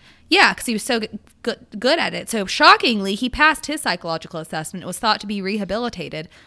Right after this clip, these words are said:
Then all these co-eds started getting murdered. He never got caught, and he eventually turned himself in.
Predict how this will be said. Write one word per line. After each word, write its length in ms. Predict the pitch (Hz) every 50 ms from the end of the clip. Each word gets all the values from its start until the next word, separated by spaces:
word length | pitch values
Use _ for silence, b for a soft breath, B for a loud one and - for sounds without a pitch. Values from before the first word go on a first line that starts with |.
| B B B
Then 100 | 220 214
all 140 | 208 208 208
these 160 | 220 202 -
co-eds 400 | - - 247 247 247 214 170 -
started 300 | - 196 175 170 165 160
getting 220 | 170 160 156 170 165
murdered. 420 | 160 147 139 - - - 175 180 - B B B B B
He 160 | B - 294 302
never 240 | 320 320 302 262
got 180 | 214 202 170 -
caught, 400 | - - 330 285 - 180 180 - -
and 80 | 226 226
he 120 | 247 302
eventually 380 | 277 247 254 247 - - 240 214
turned 300 | - - - 247 247 226
himself 400 | 233 214 202 - 214 196 190 -
in. 320 | - 277 254 170 165 190